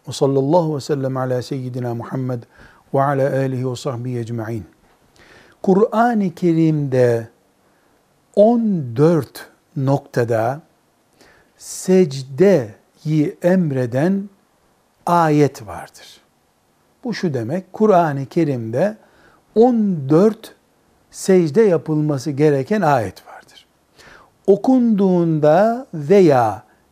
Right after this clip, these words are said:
dinlendiğinde bu ayetler secde yapılması gerekiyor. Bu secde, e, ayakta veya otururken, e, secdeye gidip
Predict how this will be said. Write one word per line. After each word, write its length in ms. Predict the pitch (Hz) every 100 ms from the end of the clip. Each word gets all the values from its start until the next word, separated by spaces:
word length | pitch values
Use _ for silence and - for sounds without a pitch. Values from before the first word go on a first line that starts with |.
| _ -
dinlendiğinde 1300 | 135 175 196 196 185 185 180 175 180 180 180 202 185
bu 160 | 165
ayetler 720 | 135 131 131 131 - 180 240 247 _ _ _ _
secde 400 | - 180 151 135
yapılması 600 | 120 104 110 101 87 -
gerekiyor. 580 | - - - _ _ _ _ _ _ _ _ -
Bu 80 | 262
secde, 720 | - 202 147 135 143 156 214 - _ _ _ _ _ _ _ -
e, 220 | 135 127 -
ayakta 720 | 214 208 147 131 - 131 120
veya 340 | 165 196 165 147
otururken, 1300 | 196 160 143 120 113 107 - 127 151 196 226 226 - _ _ _ _ _ -
e, 260 | 131 123 123
secdeye 680 | - 208 202 156 170 151 139
gidip 460 | 175 147 160 175